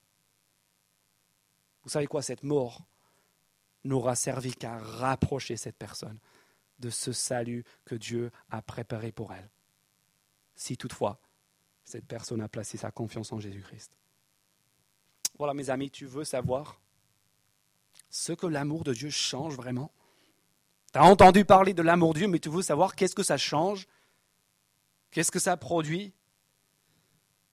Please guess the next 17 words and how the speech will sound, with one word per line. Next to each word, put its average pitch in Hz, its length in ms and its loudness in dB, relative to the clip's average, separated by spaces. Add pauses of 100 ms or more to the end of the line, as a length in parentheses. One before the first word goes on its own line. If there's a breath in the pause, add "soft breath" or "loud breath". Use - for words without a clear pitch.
(500)
Prenez 151 260 -2
Ésaïe 131 240 -2
cinquante-quatre 120 480 -8
cet 120 140 -10
après-midi. 107 580 -14 (800)
Relisez 151 640 0
à 127 80 0
la 127 140 -2
lumière 143 340 -2
de 131 80 -6
tout 156 220 -10
ce - 80 -16
que - 80 -8
l'on 135 120 0
vient 131 220 -2
de 127 100 -4
voir 123 360 -10